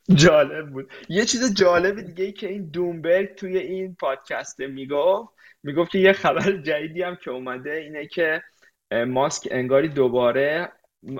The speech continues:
حالا معذرت گفتی پانش کنیم، میگفت که ماسک انگاری دوباره حامله است. بعد اون کسی که مصاحبه باش می‌کرد گفت: "آره، انگاری این بار دو قلو داره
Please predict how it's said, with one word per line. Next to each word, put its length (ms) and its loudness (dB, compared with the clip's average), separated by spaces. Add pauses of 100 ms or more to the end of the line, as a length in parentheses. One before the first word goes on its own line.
حالا 300 -4
معذرت 760 2
گفتی 380 -2 (240)
پانش 380 -2
کنیم، 300 -4 (300)
میگفت 300 2
که 180 4 (140)
ماسک 360 -2
انگاری 300 -4
دوباره 380 0
حامله 440 -4
است. 200 -10 (240)
بعد 200 0
اون 120 -10
کسی 320 -12
که 360 -6 (240)
مصاحبه 440 -2
باش 280 -4
می‌کرد 340 0
گفت: 260 -2
"آره، 240 4
انگاری 340 -6
این 100 -10
بار 160 -4
دو 220 -8
قلو 280 -6
داره 560 -4